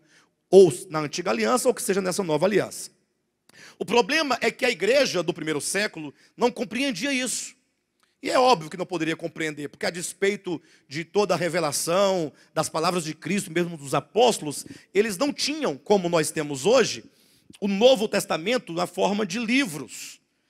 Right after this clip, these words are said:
Eles não tinham em mãos Mateus, Marcos, Lucas, João, Atos, Romanos, Coríntios e sucessivamente, para que eles pudessem ter aquele livro enquanto base ou regra de fé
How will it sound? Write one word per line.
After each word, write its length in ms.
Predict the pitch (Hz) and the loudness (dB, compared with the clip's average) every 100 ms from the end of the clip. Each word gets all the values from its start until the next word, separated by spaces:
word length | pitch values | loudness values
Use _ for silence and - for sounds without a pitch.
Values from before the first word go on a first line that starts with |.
| _ - | _ -4
Eles 200 | 226 214 | -2 0
não 100 | 269 | -2
tinham 260 | - 311 | -2 -2
em 80 | 262 | -2
mãos 540 | 214 220 254 214 156 - | 0 2 4 2 -4 -6
Mateus, 560 | 151 - 165 175 135 | -6 0 2 2 0
Marcos, 480 | 135 156 151 - 120 | -6 -6 -6 -8 -10
Lucas, 380 | 139 175 127 117 | -8 -6 -6 -4
João, 440 | 123 147 175 147 - - _ | 0 2 2 0 -6 -20 _
Atos, 400 | 143 170 - 131 | -2 0 -2 -6
Romanos, 520 | 131 135 156 170 143 | -6 -2 0 0 -2
Coríntios 600 | - 139 170 175 139 123 | -8 -6 -4 -6 -8 -10
e 160 | 139 135 | -6 -6
sucessivamente, 920 | - 170 170 170 214 175 170 - - _ _ - - | -8 -10 -6 -4 -4 -4 -6 -12 -16 _ _ -20 -6
para 140 | 175 | -4
que 80 | 180 | 0
eles 160 | 190 196 | 0 -2
pudessem 480 | 220 185 185 214 - | -4 0 0 0 -2
ter 260 | 220 214 | 2 4
aquele 240 | 220 208 220 | 4 0 -2
livro 500 | 214 254 208 190 - _ | -2 -4 -4 -8 -10 _
enquanto 600 | 180 - 196 190 196 170 | -14 -4 -4 -2 0 -2
base 680 | 139 160 196 175 135 147 131 _ - | 0 0 2 0 -6 -10 -12 _ -8
ou 120 | 147 | -4
regra 380 | 135 196 175 165 | 2 2 2 -2
de 140 | 143 | -4
fé 440 | - 160 196 208 | -4 0 0 0